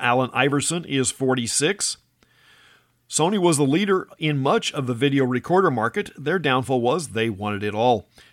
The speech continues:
In nineteen seventy-five, they launched the Betamax, the first video cassette recorder. Five hundred million watched the televised Silver Jubilee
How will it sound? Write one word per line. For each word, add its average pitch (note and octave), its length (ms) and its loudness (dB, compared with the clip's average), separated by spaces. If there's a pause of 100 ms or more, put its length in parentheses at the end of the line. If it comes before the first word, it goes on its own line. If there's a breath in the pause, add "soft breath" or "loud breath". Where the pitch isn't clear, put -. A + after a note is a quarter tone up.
In A2+ 100 -6
nineteen A#2 340 -4
seventy-five, C#3 680 2
they B2 120 0
launched C#3 380 -2
the B2+ 100 -2
Betamax, A2 760 -2
the B2+ 160 -4
first E3 420 -4
video A2+ 460 -6
cassette A#2 420 -4
recorder. B2+ 560 0 (1120 soft breath)
Five D3+ 340 0
hundred E3+ 300 2
million B2 520 0
watched B2+ 320 0
the C3 80 0
televised C3 640 2
Silver D3+ 300 2
Jubilee C#3 580 0